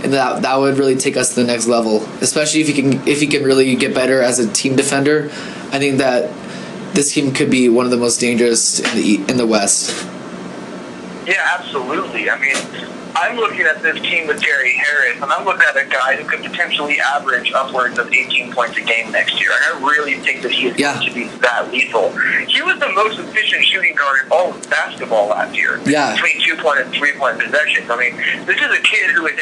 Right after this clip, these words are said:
Speaker 2: able to do almost anything. And, th-, and if he is able to develop a skill set to where he can play in the pick and roll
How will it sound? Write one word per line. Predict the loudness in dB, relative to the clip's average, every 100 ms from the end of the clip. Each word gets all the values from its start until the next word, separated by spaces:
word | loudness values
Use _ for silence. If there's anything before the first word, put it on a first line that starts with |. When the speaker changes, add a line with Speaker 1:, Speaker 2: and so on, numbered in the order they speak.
| -2
Speaker 2:
able | -2
to | -4
do | -2 -2
almost | -2 -2 -2
anything. | 0 2 2 2
And, | 2 0
th-, | 0 0
and | 0
if | -2
he | -2
is | -2 -2 -2
able | -2 -2
to | -2
develop | -2 0 2 2 0
a | -2 -2 0
skill | 0 0 0 0
set | -2 -4
to | -2
where | -2
he | -2
can | -6 -4
play | -2
in | -2
the | -2
pick | -2 0
and | 0
roll | 2 4 4